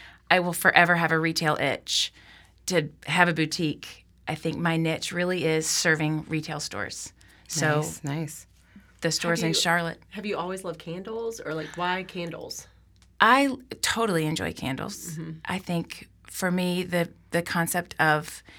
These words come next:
Speaker 1: it really is a great gift.
Speaker 3: Mm-hmm.
Speaker 1: Um, as a business model,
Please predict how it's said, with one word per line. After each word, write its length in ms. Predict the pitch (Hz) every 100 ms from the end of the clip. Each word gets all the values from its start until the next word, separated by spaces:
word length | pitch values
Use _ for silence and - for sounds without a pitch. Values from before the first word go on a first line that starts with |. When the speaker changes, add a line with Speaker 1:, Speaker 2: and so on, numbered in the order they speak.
| -
Speaker 1:
it 180 | - -
really 380 | 165 175 180 175
is 100 | 170
a 60 | 165
great 240 | 160 -
gift. 580 | 160 165 190 - 170 160
Speaker 3:
Mm-hmm. 160 | 156 175 -
Speaker 1:
Um, 300 | 165 151 143
as 160 | - 160
a 60 | 151
business 580 | - 208 220 247 262
model, 460 | 254 262 269 277